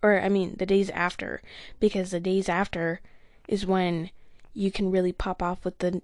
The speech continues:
new things that you got on your birthday. Yeah. And my best friend's birthday is also coming up,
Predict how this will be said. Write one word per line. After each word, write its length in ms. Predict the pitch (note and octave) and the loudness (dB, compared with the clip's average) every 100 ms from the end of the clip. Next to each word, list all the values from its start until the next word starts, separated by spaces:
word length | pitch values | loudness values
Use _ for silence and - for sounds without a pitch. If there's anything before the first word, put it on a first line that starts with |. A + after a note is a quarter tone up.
| - | 0
new 280 | G3+ G3 F#3+ | 4 4 2
things 440 | - G3 F#3+ G3 | 2 2 2 0
that 140 | F3+ | -4
you 120 | F#3 F#3+ | -6 0
got 240 | F#3 F3+ | 0 0
on 120 | F#3 | -2
your 120 | F#3 F#3 | -2 -2
birthday. 460 | F#3 G3 A#3 C4 - - - - - - - - - - | -4 -2 -2 -2 -4 -12 -16 -18 -20 -20 -20 -20 -16 -2
Yeah. 460 | A3 G3+ E3 F#3+ - - - - - - - - - - | 2 2 2 -2 -4 -12 -20 -20 -20 -20 -20 -20 -10 2
And 360 | A#3 A3 G#3+ | 4 6 4
my 100 | G3+ | 2
best 300 | G3+ G3 G#3 | 2 2 2
friend's 300 | - F3+ G#3+ | 0 2 2
birthday 320 | - F3 - F3+ | 0 -4 -4 -4
is 100 | F3 | -4
also 240 | F3 F#3+ | -6 -8
coming 300 | - F3+ E3+ | -6 -6 -4
up, 220 | D#3+ - | -4 -6